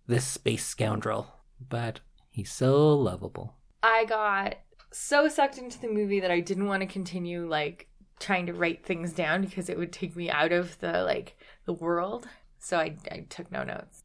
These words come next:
Speaker 2: But I've seen it enough times that I feel like I can confidently talk about it.
Speaker 1: I kind of forget how easily Obi-Wan dies in this. That must have been crazy to see if you're a kid going to see this movie and then you're like, "Oh yeah, and he's gonna be the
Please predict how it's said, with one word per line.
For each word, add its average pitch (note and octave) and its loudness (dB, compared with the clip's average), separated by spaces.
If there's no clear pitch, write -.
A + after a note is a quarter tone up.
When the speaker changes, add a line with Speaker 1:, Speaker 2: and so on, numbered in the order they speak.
Speaker 2:
But C#4 6
I've C#4+ 2
seen F3+ -2
it E3+ -6
enough E3 -6
times - -12
that - -8
I - -4
feel - -6
like - -4
I - -6
can - -14
confidently - -12
talk - -14
about - -10
it. - -14
Speaker 1:
I F3 -2
kind F#3+ -4
of G3+ -6
forget C#3+ -2
how A2+ 0
easily C3 2
Obi-Wan B2+ 4
dies A#2+ 0
in E2 -6
this. E2 -10
That D#3 4
must F#3+ 4
have - -6
been G3 6
crazy D3 0
to A#2 0
see A2 2
if C3 0
you're C3 8
a C3+ 6
kid D#3 2
going B2+ 6
to A#2 2
see B2+ 0
this A#2+ 0
movie A#2 4
and G#2+ 0
then G#2 2
you're G#2 4
like, F#2+ 0
"Oh C#3+ 6
yeah, G3 6
and A2 2
he's A#2 4
gonna C3+ 4
be C3+ 4
the C#3 6